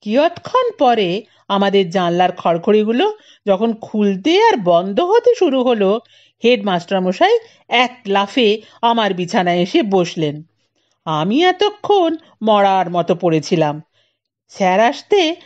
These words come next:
সাহস হলো। তিনি আমাকে জড়িয়ে ধরে বললেন, "কি হবে হাবু?" আমার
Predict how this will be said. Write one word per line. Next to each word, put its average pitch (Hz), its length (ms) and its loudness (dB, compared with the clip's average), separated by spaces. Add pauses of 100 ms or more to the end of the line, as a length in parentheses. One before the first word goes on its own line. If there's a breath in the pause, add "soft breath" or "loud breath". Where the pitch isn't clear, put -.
সাহস 196 500 -2
হলো। 139 240 -2 (440 soft breath)
তিনি 226 240 2
আমাকে 240 300 0
জড়িয়ে 202 360 2
ধরে 233 200 2
বললেন, 180 460 -2 (500)
"কি 285 120 2
হবে 226 420 2
হাবু?" 226 580 0 (680)
আমার 190 380 -2